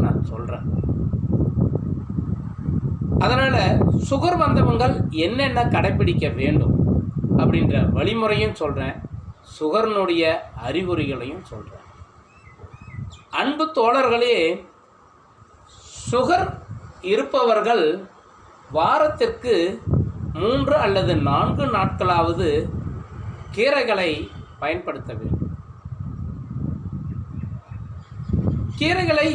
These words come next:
எதுக்கு பயன்படுத்தணும், அதில் என்ன நன்மை உண்டு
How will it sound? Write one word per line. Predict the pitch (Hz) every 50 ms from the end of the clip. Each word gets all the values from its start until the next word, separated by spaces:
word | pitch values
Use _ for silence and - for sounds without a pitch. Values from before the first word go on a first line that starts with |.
| 233 226
எதுக்கு | 226 302 320 - - - -
பயன்படுத்தணும், | 254 240 240 240 240 - 214 196 185 - 185 180 175 180 180 160 - - - - - - - - - - - - - - - - - - - - - - - _ _ _ -
அதில் | 165 170 196 202 180 160 143 147
என்ன | 180 233 277 330 320 277 -
நன்மை | 170 165 196 220 240 233 214 190
உண்டு | 180 170 170 180